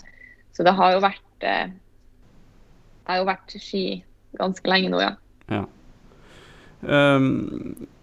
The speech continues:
Speaker 2: til, til yngre utøvere da, som, som vil bli god, eh, hva, hva er det beste tipset du kan gi?
Speaker 1: Oi, eh,
Speaker 2: Er vanskelig?
Speaker 1: nei, det be-, <laughs> det beste tipset, det er veldig masse jeg gjerne skulle sagt, i hvert fall til meg selv da jeg var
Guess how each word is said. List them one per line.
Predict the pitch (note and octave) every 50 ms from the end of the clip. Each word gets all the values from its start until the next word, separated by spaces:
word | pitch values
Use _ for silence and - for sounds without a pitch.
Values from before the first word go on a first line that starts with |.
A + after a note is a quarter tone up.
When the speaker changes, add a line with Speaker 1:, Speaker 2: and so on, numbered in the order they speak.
| - -
Speaker 2:
til, | - E3 D3+ C#3+ C3+ B2+ A#2
til | - D3+ D3 C#3 C3
yngre | C3+ D3+ D#3+ C#3 A#2+ A2
utøvere | A#2 A#2+ - C#3 C3 B2 A2 G2+ G2
da, | G2 F#2+
som, | G2 - G#2 G2+ G2+ G2 F#2 F#2+
som | G2+ - G#2 G#2
vil | G2 A#2+ C#3 C#3+ B2
bli | G#2+ G#2+ G2+ G2+ G#2
god, | A#2 C#3+ D3 A#2+ G2+ F#2+ F#2+ F#2+
eh, | F#2+ F#2+ F#2+ F#2+ F#2+ F#2+ F#2+ F#2+ F#2 F#2+ F#2+ - F#3+ G3 - - - - - -
hva, | - - - C3
hva | B2+ - - C#3 C3+
er | C3+ C3+
det | C3 A#2
beste | B2 B2+ C3 B2+ - - C3
tipset | A#2 - B2+ B2+ B2+ - C3 A#2
du | A2 G#2+
kan | - - G#2+ A2
gi? | B2 D#3 D#3 C3+ - - - - - - - - - - - - - - - - - - - - - - - - - - - - - - - - - - - - - - - - - _ _ _ - _ - - - - - - - - -
Speaker 1:
Oi, | G3+ A3 G#3 F#3 F#3 G3 G3+
eh, | - - G#3 G#3+ G#3 G#3 G#3 G#3 G3+ G3 G3+ G3+ G3+ G3+ G#3 G#3 - - - -
Speaker 2:
Er | - C#3 B2+ B2
vanskelig? | B2+ C3+ - - - C3+ A#2 G#2+ G#2 -
Speaker 1:
nei, | - G3 F#3+ G3 G3
det | G3 G#3+ A3
be-, | A3 C4+ C4+ F3+ D3+ -
<laughs> | A3
det | C#4
beste | A3 - C4 - - - - G#3
tipset, | G3+ B3 B3+ B3+ - - - G3
det | G3+ G#3+
er | A3+ A3 G3+
veldig | G3 B3 D4+ C4
masse | A3 A#3+ A3+ - A3
jeg | G3 F3+ E3+ E3+ E3 E3+ E3 D#3+ D#3+ D#3 - - F3
gjerne | F3+ F#3+ F#3+ F#3+ -
skulle | - - - E3+ E3+
sagt, | - E3 F3+ - -
i | - E3
hvert | E3+ F#3 -
fall | - A#3 G#3+
til | A3 F#3
meg | F3 F#3
selv | - - G3 G3+ G#3 F#3+ E3+ D3+
da | B2 B2
jeg | G2+ A#2
var | D#3 D#3+ D#3 E3 F#3 -